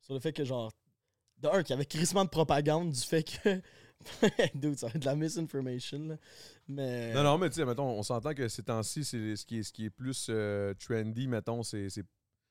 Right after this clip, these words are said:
Speaker 2: c'est le, le, le, le, le, le vegan mode, là, tu sais, le, le, le manger des, des protéines végétales et tout, là. On s'entend que
Speaker 1: Ouais,
Speaker 2: c'est
Speaker 1: ouais,
Speaker 2: là-dessus.
Speaker 1: c'est le trend, mais tu sais, en même temps, comme dans tout, quand genre après ça, t'apprends que y a,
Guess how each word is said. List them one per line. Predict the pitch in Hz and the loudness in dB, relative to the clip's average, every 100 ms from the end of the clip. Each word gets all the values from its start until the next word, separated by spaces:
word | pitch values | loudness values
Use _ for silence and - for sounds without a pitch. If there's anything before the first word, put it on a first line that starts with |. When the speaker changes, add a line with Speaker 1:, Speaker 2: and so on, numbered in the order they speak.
| _ | _
Speaker 2:
c'est | - 113 | -8 -4
le, | 101 101 98 | 0 0 0
le, | 98 | 0
le, | 98 | -2
le, | 95 95 | -2 -4
le, | 95 | -4
le | 92 | -4
vegan | 90 107 110 104 113 | -4 -2 0 0 0
mode, | 107 101 110 143 170 | 0 0 0 -2 -4
là, | 180 | -8
tu | - | -6
sais, | |
le, | 131 107 | -6 -4
le, | 101 | -4
le | 101 | -4
manger | 98 98 101 | -4 -6 -6
des, | 110 104 95 _ _ _ | -6 -6 -8 _ _ _
des | 113 110 | -8 -6
protéines | - 110 - 117 113 110 | -2 -2 0 -2 0 -2
végétales | 101 104 107 101 113 110 110 | -2 -2 -2 0 0 0 -2
et | 98 | -4
tout, | 135 208 | -6 -6
là. | 254 247 _ | -8 -10 _
On | - | -18
s'entend | - 107 170 | -10 -2 4
que | |
Speaker 1:
Ouais, | 202 | 4
Speaker 2:
c'est | 147 | 6
Speaker 1:
ouais, | 190 208 | 6 4
Speaker 2:
là-dessus. | 165 202 | 4 0
Speaker 1:
c'est | 139 | -4
le | |
trend, | 135 165 208 | -2 0 0
mais | 135 | -2
tu | |
sais, | 175 | -2
en | 147 | -2
même | 131 | -4
temps, | 127 160 156 _ _ _ | -6 -8 -8 _ _ _
comme | 156 156 | -4 -2
dans | 135 120 | -2 -4
tout, | 165 156 | -4 -4
quand | 131 127 | -4 -4
genre | 127 | -4
après | 120 117 | -6 -6
ça, | 151 | -6
t'apprends | 120 120 131 | -8 -8 -8
que | 135 120 107 - _ _ _ _ _ _ _ 117 | -8 -10 -12 -14 _ _ _ _ _ _ _ _
y | |
a, | 117 | -14